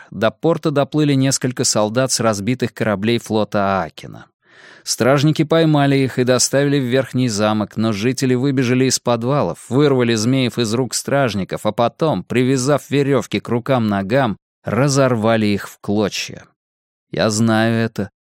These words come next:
поскольку был тогда с приказами на каменном торжище и все видел собственными глазами. Порой я становился к барабану, весь день вслушивался в приказы и превращал их в язык из трех базовых звуков и ритма.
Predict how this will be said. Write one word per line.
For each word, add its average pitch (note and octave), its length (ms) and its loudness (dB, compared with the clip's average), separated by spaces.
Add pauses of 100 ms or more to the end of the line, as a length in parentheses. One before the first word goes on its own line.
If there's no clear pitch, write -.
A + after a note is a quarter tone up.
(140)
поскольку D3 460 0
был C#3 200 2
тогда C3 340 0
с - 100 -2
приказами A#2+ 580 0
на A2+ 140 0
каменном G#2 460 0
торжище A2 800 -2
и - 40 -2
все - 380 -2
видел A#2+ 380 -2
собственными F2 800 -4
глазами. D2 720 -6 (1000)
Порой C3 340 4
я C#3 120 4
становился C3 640 0
к A#2 60 -6
барабану, B2 720 -2
весь C3+ 400 2
день D3 220 2
вслушивался C3 720 0
в - 80 -12
приказы C3 680 0
и - 40 -2
превращал A#2+ 640 0
их A#2+ 120 -8
в - 40 -8
язык A#2+ 480 0
из B2+ 180 0
трех A#2+ 280 0
базовых G#2+ 500 0
звуков A2 580 -2
и A#2 100 2
ритма. F#2 500 -4